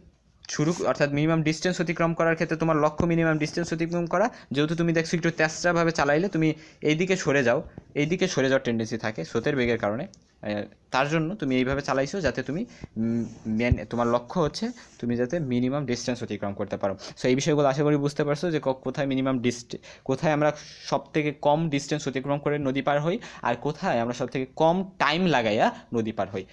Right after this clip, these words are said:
So এই বিষয়গুলো যদি বুঝে থাকো তাহলে আশা করি, আহ, আহ, এই, এই দুইটা ভিডিও, অর্থাৎ আমার ফা-, পার্ট ওয়ান, পার্ট টু, এই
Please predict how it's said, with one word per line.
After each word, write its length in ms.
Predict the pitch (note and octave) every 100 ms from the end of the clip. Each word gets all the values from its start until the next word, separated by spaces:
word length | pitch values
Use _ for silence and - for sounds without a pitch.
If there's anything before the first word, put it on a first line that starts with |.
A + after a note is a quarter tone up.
| - -
So 60 | C3 C3
এই 80 | C#3+
বিষয়গুলো 320 | D#3+ F3 D#3+ D#3 C#3+
যদি 120 | C#3+ C3+
বুঝে 180 | C3 D3+
থাকো 180 | D3+ G3 C4 - _ _ _ _ _ _ - -
তাহলে 160 | C3 A#2+
আশা 120 | E3+ F3+
করি, 140 | C3+
আহ, 420 | - - - - A2 A2+ G#2+ - - A2+
আহ, 140 | A2+ A2 - C#3
এই, 80 | C3 A2+ - - _ _ _ _
এই 200 | - D#3 E3 C#3
দুইটা 200 | F3+ F#3 C#3
ভিডিও, 180 | G2 A2+ B2+
অর্থাৎ 200 | - B2
আমার 140 | B2 B2+ -
ফা-, 160 | C3+ -
পার্ট 240 | B2+ C#3+ C#3+ A#2+
ওয়ান, 180 | A#2 D3+ -
পার্ট 200 | B2 A#2+ A#2+
টু, 80 | G#2+ C3+
এই 60 | -